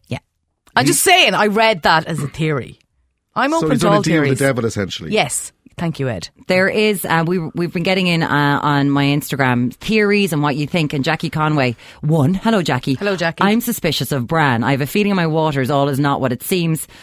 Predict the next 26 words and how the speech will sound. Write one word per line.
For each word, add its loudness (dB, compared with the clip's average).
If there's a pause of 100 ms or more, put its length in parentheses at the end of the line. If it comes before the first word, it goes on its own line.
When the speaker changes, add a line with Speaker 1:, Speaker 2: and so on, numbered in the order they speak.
(200)
Speaker 3:
Uh, 0
was -2
the 0
Speaker 1:
I 4
Speaker 3:
Night, 6
Speaker 1:
agree. 0 (220)
Speaker 3:
was -2
the -2
Night 0
King -2
going 0
to -10
kill -2
him 0
or 0
bow 0
down 0
to -6
him -6
is, -8
is -4
a -6
question -4
there, -2
because -4
he -4